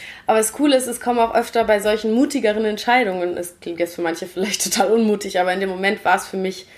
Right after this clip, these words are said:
eine krasse Entscheidung, Nein zu sagen. Ähm, und es, <laughs> häufig war es echt so witzig. Zum Beispiel einmal hatte ich, ähm, meinen Geburtstag geplant. Oder nee, ich hatte, genau, ich hatte Ferien geplant, so.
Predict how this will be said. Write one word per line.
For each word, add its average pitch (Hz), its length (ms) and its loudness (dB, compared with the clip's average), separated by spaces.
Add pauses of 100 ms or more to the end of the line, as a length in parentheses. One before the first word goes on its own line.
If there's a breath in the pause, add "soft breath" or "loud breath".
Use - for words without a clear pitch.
(260 loud breath)
eine 202 100 -8
krasse 202 440 0
Entscheidung, 208 580 0
Nein 247 240 0
zu - 120 -10
sagen. 175 380 0 (640 loud breath)
Ähm, 180 500 -2
und 196 420 -2 (400)
es, - 320 -6 (340)
<laughs> - 380 -4
häufig 254 360 0
war 214 140 4
es 240 60 0
echt 233 220 0
so 240 100 -2
witzig. 240 360 -2 (880 loud breath)
Zum 254 160 0
Beispiel 254 280 2
einmal 220 360 2
hatte 220 180 -2
ich, - 200 -10
ähm, 202 460 0 (560)
meinen 202 260 0
Geburtstag 190 640 0 (160)
geplant. - 680 -2
Oder 196 180 2
nee, 240 200 4
ich - 220 -2
hatte, 233 220 -6
genau, 190 300 4
ich 190 100 -6
hatte 208 140 -6
Ferien 220 480 2
geplant, 165 420 -6
so. 185 240 0